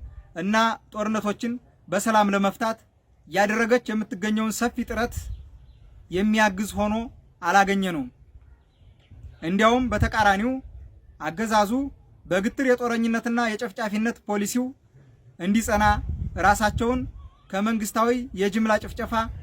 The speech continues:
እየተከላከሉ የሚገኙትን ተፋላሚዎቹን ደግሞ ተጠራጣሪ እንዲያደርጋቸው ስጋት አለን። ስለሆነም አንደኛ፣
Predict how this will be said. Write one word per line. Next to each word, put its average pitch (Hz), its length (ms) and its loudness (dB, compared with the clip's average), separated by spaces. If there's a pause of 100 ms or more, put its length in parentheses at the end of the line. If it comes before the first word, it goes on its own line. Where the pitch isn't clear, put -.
(220)
እየተከላከሉ 208 680 0
የሚገኙትን 202 680 -2
ተፋላሚዎቹን 202 800 2 (460)
ደግሞ 190 280 2 (100)
ተጠራጣሪ 202 540 2 (480)
እንዲያደርጋቸው 202 800 2
ስጋት 190 320 0
አለን። 160 300 -6 (1800)
ስለሆነም 208 500 2 (380)
አንደኛ፣ 190 360 -2